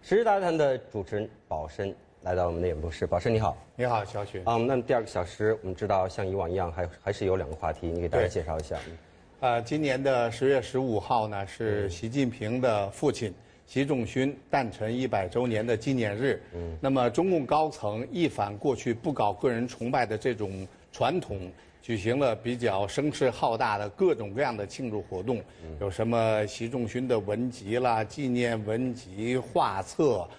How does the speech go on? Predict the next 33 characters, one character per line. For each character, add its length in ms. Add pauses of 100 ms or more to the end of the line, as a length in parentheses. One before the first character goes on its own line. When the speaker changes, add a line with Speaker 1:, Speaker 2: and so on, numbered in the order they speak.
(220)
Speaker 2:
中 180
央 180
电 240
视 160
台 220
的 160
六 380
席-， 380
呃， 80
六 340
集 360
大 260
型 260
的 100
纪 200
录 160
片 260
等 180
等。 180 (300)
Speaker 1:
嗯。 60
Speaker 2:
尤 160
其 160
引 260
人 220
注 160
目 180
的 100
是 140
呢， 220 (320)
在 200
头 240
一 140
天 340